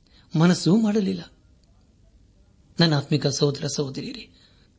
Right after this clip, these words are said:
ಅಂದಿನ ದಿವಸಗಳಲ್ಲಿ ಬಾಬೇಲಿನಲ್ಲಿ ಸೈತಾನನನ್ನೇ ಆರಾಧನೆ ಮಾಡುತ್ತಿದ್ದರು. ದೇವರನ್ನು ಬಿಟ್ಟು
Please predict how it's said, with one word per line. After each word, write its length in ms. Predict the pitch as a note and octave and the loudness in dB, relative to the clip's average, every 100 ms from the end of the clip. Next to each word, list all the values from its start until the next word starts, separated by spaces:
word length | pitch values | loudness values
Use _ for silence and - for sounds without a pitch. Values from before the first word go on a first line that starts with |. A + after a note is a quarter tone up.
| _ - | _ -2
ಅಂದಿನ 260 | D3+ D3 C3+ | 2 2 2
ದಿವಸಗಳಲ್ಲಿ 720 | D3 D3 D3 C#3+ D3 D3 - _ _ - _ _ _ D3 | 2 0 0 2 2 0 -6 _ _ -20 _ _ _ 0
ಬಾಬೇಲಿನಲ್ಲಿ 840 | D3 C#3+ F3 E3 D3+ D3 C#3+ - _ _ _ _ _ _ - | 2 4 4 4 2 2 -2 -4 _ _ _ _ _ _ -16
ಸೈತಾನನನ್ನೇ 840 | - D#3 E3+ E3 E3 F3 F3+ F#3 F#3+ | -2 0 0 2 4 4 4 4 2
ಆರಾಧನೆ 520 | C#3 E3 E3+ F#3 F#3 | 2 2 2 4 2
ಮಾಡುತ್ತಿದ್ದರು. 680 | D3 B2+ C3 B2 C#3 F#3+ _ _ _ _ _ _ - C3+ | 0 -4 -8 -10 -12 -16 _ _ _ _ _ _ -8 2
ದೇವರನ್ನು 360 | D3 D3 C#3 | 4 4 2
ಬಿಟ್ಟು 460 | C3+ D3 E3 D3 - | 0 0 0 -2 -6